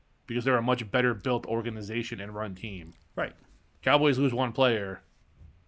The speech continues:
Speaker 1: and it looked like the bad news bears out there.
Speaker 2: Yeah, because they invest how much they invested.
Speaker 1: No,
Speaker 2: how
Speaker 1: I, but that's what I'm saying, though.
Speaker 2: Yeah.
Speaker 1: I, I get that, but I'm saying, like you said,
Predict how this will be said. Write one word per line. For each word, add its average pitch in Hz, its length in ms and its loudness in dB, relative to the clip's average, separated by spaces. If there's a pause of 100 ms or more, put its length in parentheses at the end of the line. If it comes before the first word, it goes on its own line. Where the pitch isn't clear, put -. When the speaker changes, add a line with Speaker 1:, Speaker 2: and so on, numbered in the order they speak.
(160)
Speaker 1:
and 117 160 -4
it 120 40 -2
looked 120 140 -2
like 117 60 -6
the 107 60 -8
bad 110 260 2
news 104 140 -8
bears 107 260 -2
out 87 160 -10
there. 82 220 -10 (480)
Speaker 2:
Yeah, 254 160 -2
because 131 320 -4
they 143 100 0
invest 131 440 -6
how 143 120 -6
much 139 300 -8 (300)
they 139 140 0
invested. 139 520 -2
Speaker 1:
No, 185 140 8
Speaker 2:
how 175 60 12
Speaker 1:
I, - 120 2 (100)
but 160 80 2
that's 170 140 8
what 185 100 8
I'm 151 80 4
saying, 139 300 4
though. 85 120 -6
Speaker 2:
Yeah. 95 100 -4
Speaker 1:
I, 127 100 2
I 139 40 6
get 147 180 4
that, 95 120 -4
but 110 100 -2
I'm 113 100 -4
saying, 127 200 2
like 104 160 -4
you 120 100 -2
said, 117 360 0